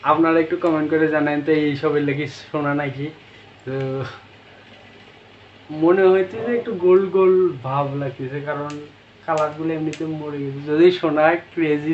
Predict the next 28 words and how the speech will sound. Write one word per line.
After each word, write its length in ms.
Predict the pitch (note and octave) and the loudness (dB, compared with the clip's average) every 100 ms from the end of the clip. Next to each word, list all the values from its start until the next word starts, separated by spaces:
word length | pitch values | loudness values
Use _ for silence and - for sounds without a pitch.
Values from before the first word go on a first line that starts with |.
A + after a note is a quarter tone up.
| D#3+ | 0
জিনিস 240 | E3 D3 C3+ | 0 0 0
হবে 140 | B2 B2+ | -2 -4
একেবারে। 360 | A#2+ A#2+ A#2+ A#2+ - - - - - - - - - _ | -6 -6 -8 -12 -14 -20 -20 -20 -20 -20 -20 -20 -20 _
তো 60 | D3+ D#3 | -4 0
এই 80 | D#3+ D#3 - - - D#3 | 0 -4 -12 -20 -4 0
আমার 180 | D#3 D#3 | 0 0
তো 60 | F3+ E3+ | 0 2
মনে 160 | D#3+ D#3 | 2 0
হইতেছে 340 | D3 D3+ D3+ F3 F3 | -2 -6 -8 -4 -2
যে 60 | F3 | 0
এইসব 200 | D3+ E3 - - | -2 -8 -8 -8
সোনা 280 | D3+ D3+ D3+ C3+ | 0 2 2 2
মনে 200 | A#2+ A#2+ A#2+ | 0 -2 -6
হয়। 160 | A#2 A#2 - - - - - - - | -8 -14 -20 -20 -20 -20 -20 -20 -12
তো 60 | C#3 C#3+ _ E3 E3+ | -12 -12 _ -2 4
জানি 180 | F3+ E3+ | 6 6
না, 60 | D#3 - - - - _ - | 4 -4 -16 -20 -20 _ -6
আমার 200 | C#3 C#3 C#3 C3+ C#3 | -4 -4 -6 -6 -8
এইসব 220 | B2+ C#3 C3+ | -4 -2 -2
এত 100 | C3+ C#3+ | -4 -6
এক্সপিরিয়েন্স 500 | B2+ - C#3 C#3 C3 - C#3+ | -6 -8 -6 -6 -6 -6 -6
নাই। 140 | C#3+ C#3+ - - - - - - _ - | -6 -8 -16 -20 -20 -20 -20 -20 _ -10
তো 60 | C#3+ - | -8 2
হয়তো 320 | F#3+ A#3 C4 A#3+ | 2 4 2 2
হতে 200 | A#3+ A#3 B3 | 2 0 0
পারে, 160 | B3+ C4+ - - | -2 -4 -6 -4
আবার 160 | E3 C#3 D#3+ | -2 2 8
নাও 160 | F3+ | 8